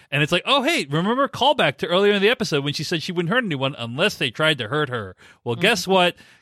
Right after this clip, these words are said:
Speaker 1: Connells and his gang were the unlucky crew that tried to hurt her,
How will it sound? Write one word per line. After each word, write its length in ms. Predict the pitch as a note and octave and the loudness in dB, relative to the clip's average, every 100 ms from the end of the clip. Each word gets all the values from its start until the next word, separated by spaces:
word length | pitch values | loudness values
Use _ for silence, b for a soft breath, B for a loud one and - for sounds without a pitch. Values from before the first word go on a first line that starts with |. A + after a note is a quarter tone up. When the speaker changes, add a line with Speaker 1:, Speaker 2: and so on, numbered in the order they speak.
| - | -6
Speaker 1:
Connells 460 | F#3 G3 G#3 G3 | 2 4 4 4
and 120 | F3+ E3 | 4 2
his 140 | D3 | 0
gang 500 | C3 C#3 C3+ C3+ C3 | 2 2 4 2 -2
were 140 | A#2 | -4
the 100 | A#2+ C3+ | -4 -2
unlucky 380 | D3+ D3+ C#3+ | 0 0 0
crew 160 | C#3+ D3 | -2 -2
that 140 | A#2 - | -2 0
tried 220 | F3 F3+ | 0 0
to 80 | D#3 | 2
hurt 180 | D#3 | 2
her, 340 | B2+ A#2+ A2+ | 2 0 0